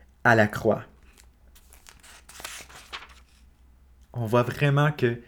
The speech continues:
Jésus a vraiment tout vaincu, tout accompli, grâce à son sacrifice à la croix.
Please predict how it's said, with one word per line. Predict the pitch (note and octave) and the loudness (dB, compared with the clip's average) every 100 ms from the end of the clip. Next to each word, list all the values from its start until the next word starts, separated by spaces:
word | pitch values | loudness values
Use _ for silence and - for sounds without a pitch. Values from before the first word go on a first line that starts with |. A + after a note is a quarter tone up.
| - _ | -20 _
Jésus | A#2 B2+ B2+ C#3+ | -2 0 0 -2
a | - A2 | -2 -2
vraiment | A2 A2 A2 A2+ A2+ _ _ | -2 -4 -4 -4 -8 _ _
tout | - C#3+ | -6 -4
vaincu, | B2 G#2+ - A2+ G#2 _ - | -2 -4 -6 -12 -14 _ -2
tout | G#3 D#3+ - | 0 0 -6
accompli, | D3 - A#2 G#2 - A2 - _ _ _ _ _ _ | -6 -4 -6 -6 -8 -12 -12 _ _ _ _ _ _
grâce | - C3+ C3+ - - - _ - | -4 2 2 2 -10 -20 _ -6
à | A2+ | -6
son | - | -4
sacrifice | - A#2 - A2+ B2 - - | -6 -6 -6 -6 -6 -6 -8
à | |
la | G#2+ | -8
croix. | G2+ - A2 | -8 -2 -2